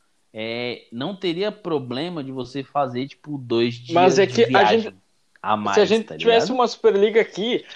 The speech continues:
Speaker 2: isso não ia
Speaker 1: Eu
Speaker 2: melhorar o
Speaker 1: acho.
Speaker 2: calendário. A gente ia dar um jeito só de, de, no máximo, empatar com o que já existe hoje. Só, só pra falar ali sobre o banco,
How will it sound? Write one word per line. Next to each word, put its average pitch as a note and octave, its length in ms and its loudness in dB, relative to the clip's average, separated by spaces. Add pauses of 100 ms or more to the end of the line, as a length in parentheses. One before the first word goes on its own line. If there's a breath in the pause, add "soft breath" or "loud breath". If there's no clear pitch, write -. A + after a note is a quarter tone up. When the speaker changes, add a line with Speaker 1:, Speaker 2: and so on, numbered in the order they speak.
(160 loud breath)
Speaker 2:
isso F#3 200 -6
não G#3+ 220 6
ia B3 180 6
Speaker 1:
Eu A#3+ 60 6
Speaker 2:
melhorar G#3 220 6
o F3+ 80 6
Speaker 1:
acho. F3 60 2
Speaker 2:
calendário. C3+ 400 0 (200)
A C3 60 -12
gente D3 240 -10
ia G#3 100 6
dar G#3 160 6
um A3+ 100 4
jeito G3+ 320 2
só G#3+ 140 2
de, A3 100 -4 (800)
de, F#3+ 300 2
no F#3+ 220 -2
máximo, A#3+ 360 2
empatar A3+ 480 2
com A#3 100 -6
o G#3 40 -6
que G3+ 100 -14
já G3+ 180 2
existe G3 320 -4
hoje. C3+ 240 2 (440 soft breath)
Só, F#3 260 2
só G3+ 140 -2
pra G3 80 -6
falar G#3 220 6
ali A3 140 0
sobre G3+ 220 -2
o G3 40 0
banco, E3+ 340 -4